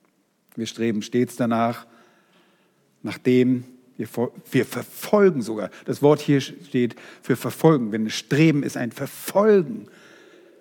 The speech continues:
So intensiv, so eifrig und begierig, das zu tun, was gut, was schön, was ehrbar und was vortrefflich ist. Das sollen wir tun.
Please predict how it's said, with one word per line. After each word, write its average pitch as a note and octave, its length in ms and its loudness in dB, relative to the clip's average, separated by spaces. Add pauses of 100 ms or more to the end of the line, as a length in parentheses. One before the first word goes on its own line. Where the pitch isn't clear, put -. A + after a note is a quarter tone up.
(800)
So A3 600 4
intensiv, D#3+ 880 2 (200)
so C#4 380 6
eifrig A3+ 680 2
und E3+ 140 2
begierig, E3 720 4 (720)
das G3+ 280 2
zu F#3+ 140 0
tun, E3 260 0
was C3 260 -6
gut, G#3 240 2
was B2+ 120 -2
schön, A#3 400 4
was C#3+ 280 -4
ehrbar F#3 480 6
und D3 160 -2
was E3 140 2
vortrefflich C#4+ 840 0
ist. G2+ 300 -16 (320)
Das C4+ 280 0
sollen G#3 220 0
wir E3 100 2
tun. - 360 -4